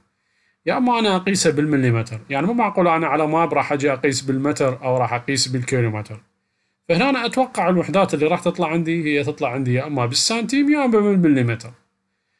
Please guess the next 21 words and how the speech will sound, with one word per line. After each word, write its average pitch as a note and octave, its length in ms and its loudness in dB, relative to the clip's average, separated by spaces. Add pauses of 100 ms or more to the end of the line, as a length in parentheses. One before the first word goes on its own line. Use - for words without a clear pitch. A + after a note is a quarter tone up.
(200)
هنا D4+ 100 2
أنا D4 220 4
الديستنس G#3 580 0
على F#3+ 200 -2
الجراوند A#2+ 500 -2 (240)
اللي F3+ 220 2
هي F#3+ 40 2
على F#3+ 220 2
الأرض B2+ 380 -2 (440)
راح G#3 160 2
أتوقع B3 460 0
يا G3 180 0
أما A#3+ 220 2
تطلع F#3 340 0
لي D#3 100 0
بالمتر G3 500 0 (280)
يا A#3 120 0
أما B3+ 180 4
تطلع G#3+ 300 0
عندي F3 260 2
بالكيلومتر، A#2+ 720 0